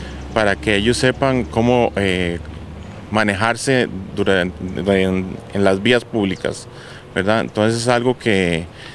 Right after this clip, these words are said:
se ha hecho muy frecuente, de que un padre de familia, más en las zonas rurales, le compra al, al hijo, va.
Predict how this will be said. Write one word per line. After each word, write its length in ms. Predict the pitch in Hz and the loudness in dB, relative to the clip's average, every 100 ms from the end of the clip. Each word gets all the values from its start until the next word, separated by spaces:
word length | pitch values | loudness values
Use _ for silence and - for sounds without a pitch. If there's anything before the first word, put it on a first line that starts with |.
| - | -16
se 280 | - - 107 | -8 2 4
ha 200 | 104 107 | 4 4
hecho 320 | 117 - 131 | 2 2 2
muy 580 | 117 110 113 117 117 110 | 2 2 4 4 4 4
frecuente, 600 | - 107 95 117 123 - | 2 2 2 2 2 2
de 140 | 117 95 | 2 2
que 420 | - 92 90 85 - - - - | 0 0 0 0 -6 -14 -14 -6
un 140 | - 104 | -4 0
padre 240 | 117 120 | 4 4
de 80 | 123 | 4
familia, 560 | 110 107 120 127 127 107 | 4 2 2 2 2 0
más 240 | 107 117 | 0 2
en 80 | 123 | 0
las 80 | 107 | 2
zonas 240 | 117 120 | 2 2
rurales, 340 | 107 117 127 113 | 2 2 2 2
le 100 | 92 | 0
compra 640 | 107 107 120 107 90 90 | -2 -2 0 2 0 -2
al, 380 | - 90 87 82 | -4 -4 -4 -2
al 120 | 92 | 0
hijo, 220 | 113 135 | 0 0
va. 180 | 110 117 | 0 0